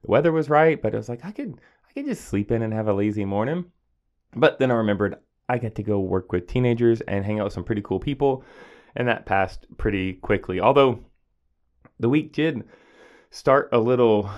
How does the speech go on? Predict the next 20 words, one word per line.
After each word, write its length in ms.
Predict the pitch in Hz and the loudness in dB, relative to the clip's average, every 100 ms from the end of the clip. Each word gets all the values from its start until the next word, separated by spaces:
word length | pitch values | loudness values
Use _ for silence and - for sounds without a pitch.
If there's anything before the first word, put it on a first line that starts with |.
| - - | -16 -12
um, 480 | - 104 101 95 90 87 - _ _ _ _ _ _ _ - | -4 0 0 -2 -6 -12 -20 _ _ _ _ _ _ _ -20
chaotic. 500 | - 104 110 135 135 98 | 0 4 4 2 0 -6
Uh, 80 | |
we 120 | 95 107 | -4 -4
had 180 | 101 | -4
a, 100 | 90 | -6
a 220 | - 76 - | -8 -10 -6
lot 100 | - | -6
of 80 | |
subs 280 | - 95 107 | -4 0 0
in 100 | 131 | 0
the 60 | 127 | 2
building 320 | 139 135 139 | 0 0 -4
to 80 | 131 | -4
start 180 | 143 127 | -4 -4
the 60 | |
week, 260 | 135 139 135 | -4 -4 -4
and 160 | 110 | -6
then, 320 | 120 127 123 113 | -2 0 0 -2
uh, 460 | 104 101 92 90 87 | -2 0 0 -2 -6